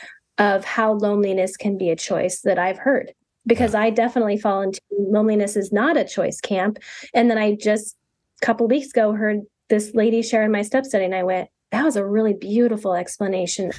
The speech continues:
Speaker 1: of how
Speaker 2: <laughs>
Speaker 1: for her, she feels that loneliness can be a choice."
Speaker 2: Yeah, I love that.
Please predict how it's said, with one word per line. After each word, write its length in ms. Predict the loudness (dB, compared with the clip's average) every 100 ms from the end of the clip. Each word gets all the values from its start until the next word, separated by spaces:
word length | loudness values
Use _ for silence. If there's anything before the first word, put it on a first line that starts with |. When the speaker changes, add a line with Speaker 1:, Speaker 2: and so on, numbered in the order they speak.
| -6 -4
Speaker 1:
of 100 | -2
how 280 | 0 0
Speaker 2:
<laughs> 120 | 2 2
Speaker 1:
for 220 | 2 0
her, 520 | -2 0 0 0 0 -2 _ _ _ _ _ -2
she 200 | 2 2
feels 280 | 4 2 2
that 160 | 0 0
loneliness 480 | -2 -2 0 -2 -2
can 180 | -4
be 140 | -2 -4
a 60 |
choice." 540 | -2 -2 -2 -2 -8 -14 _ _ _
Speaker 2:
Yeah, 380 | -10 -8 -8 -12 _ -6
I 80 | -2
love 300 | -2 -2 -4
that. 280 | -6 -6